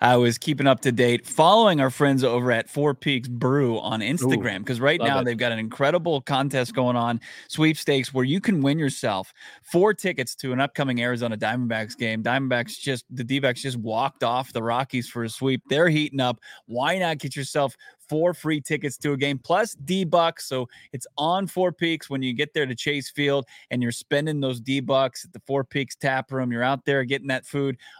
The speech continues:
Speaker 1: on Four Peaks. Sign up. The link's in the bio. Gotta follow 'em, though, on I G at Four Peaks Brew, also at Four Peaks Pub on Twitter.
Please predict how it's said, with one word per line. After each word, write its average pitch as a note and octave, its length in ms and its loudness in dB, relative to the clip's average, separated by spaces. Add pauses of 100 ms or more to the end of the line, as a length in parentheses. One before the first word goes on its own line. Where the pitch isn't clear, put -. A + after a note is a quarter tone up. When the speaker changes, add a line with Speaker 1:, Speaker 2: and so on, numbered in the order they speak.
Speaker 1:
on F#3 300 2
Four F3+ 320 2
Peaks. E3+ 460 -4
Sign G3 420 -2
up. G3 240 2
The C#3+ 100 0
link's F3 420 -4
in F3 160 -4
the C#3 80 0
bio. D3+ 480 2
Gotta D#3+ 280 0
follow D3 400 0
'em, C3+ 140 -2
though, C3 180 0
on B2+ 220 -2
I B2+ 160 0
G B2+ 320 -4 (220)
at F3 200 0
Four F3 200 2
Peaks D3+ 260 -2
Brew, D3 240 0
also D3+ 280 0
at C#3 200 -2
Four D3+ 240 -2
Peaks C#3+ 320 -6
Pub C#3 400 -2 (380)
on C3+ 220 -2 (140)
Twitter. D3+ 600 0